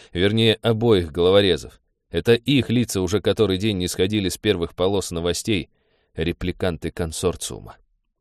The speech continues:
Но что головорезам корпоратов нужно от несчастного человека,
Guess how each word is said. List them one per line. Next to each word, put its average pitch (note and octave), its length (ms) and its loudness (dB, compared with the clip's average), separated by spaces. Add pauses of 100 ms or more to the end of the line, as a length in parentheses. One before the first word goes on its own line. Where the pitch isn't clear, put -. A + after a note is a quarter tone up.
(180)
Но F2 180 -2
что F#2+ 260 -2
головорезам F2+ 560 2
корпоратов F#2 640 -2
нужно F2+ 400 -6
от - 180 -14
несчастного F2 560 -2
человека, F2+ 600 -2